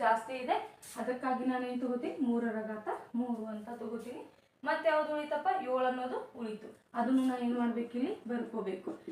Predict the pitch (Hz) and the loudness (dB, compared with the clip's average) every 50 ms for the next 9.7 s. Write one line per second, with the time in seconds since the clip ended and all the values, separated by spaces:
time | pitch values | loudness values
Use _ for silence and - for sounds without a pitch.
0 | 165 - - - 262 294 330 330 330 320 320 320 294 294 294 285 - 294 277 285 | -14 -10 -6 -2 2 4 6 6 6 4 2 2 2 2 2 2 2 2 2 2
1 | 277 277 277 285 285 277 330 339 339 - - - - - 254 254 262 262 262 254 | 2 0 0 2 2 4 4 2 0 -2 -10 -16 -8 -2 2 2 2 4 4 2
2 | 254 254 262 294 302 277 254 247 247 233 262 277 302 330 330 277 254 247 - - | 2 2 2 2 2 2 2 0 2 2 2 2 2 2 2 0 -2 -2 -4 -6
3 | 254 247 302 311 294 285 269 269 - - 226 226 226 - - - - - _ - | -6 -6 -4 -2 -2 -2 -2 -4 -4 -4 -4 -4 -4 -6 -10 -14 -16 -18 _ 2
4 | 247 254 254 247 247 247 240 240 254 269 277 269 262 254 254 - 320 311 277 254 | 6 6 6 6 4 2 2 0 0 -2 -2 -2 -2 -2 0 0 0 2 2 0
5 | 240 - 247 233 233 247 254 254 262 277 302 349 302 269 240 233 226 233 226 226 | -2 -4 -4 -4 -2 -2 0 0 0 0 -2 -2 -4 -4 -4 -6 -6 -6 -6 -2
6 | 269 381 - - - 240 226 196 196 - - - - - - - - - - - | -2 -2 -4 -4 -6 -6 -6 -4 -6 -6 -8 -8 -10 -12 -14 -16 -14 -8 -4 0
7 | - - - - - - - - - _ _ _ _ _ _ _ - - - - | 0 0 0 -2 -8 -14 -20 -20 -20 _ _ _ _ _ _ _ -14 -14 -14 -14
8 | _ - - - - _ _ _ _ - 262 269 277 294 294 302 302 311 311 302 | _ -14 -14 -14 -14 _ _ _ _ 2 4 6 6 6 6 6 4 4 6 8
9 | 302 294 294 302 302 294 285 294 294 294 285 285 294 349 | 8 8 8 6 4 2 4 2 2 2 2 2 2 2